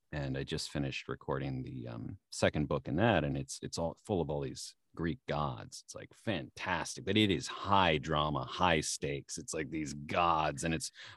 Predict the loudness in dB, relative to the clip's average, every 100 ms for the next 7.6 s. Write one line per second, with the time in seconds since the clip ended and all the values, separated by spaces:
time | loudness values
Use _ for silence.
0 | -2 2 6 6 6 4 0 -4 -2 0
1 | 2 0 -4 -6 -6 -4 -4 -4 -4 -6
2 | -6 -12 -16 -20 -20 _ 0 0 2 -2
3 | -2 -4 -6 -6 -6 -6 -6 -6 -6 -4
4 | -4 -4 -6 -10 -14 _ -20 -20 -6 -2
5 | -2 -2 -6 -6 2 4 6 4 2 2
6 | 2 0 -2 -2 -4 -4 -8 -6 -4 -4
7 | _ -2 2 4 4 0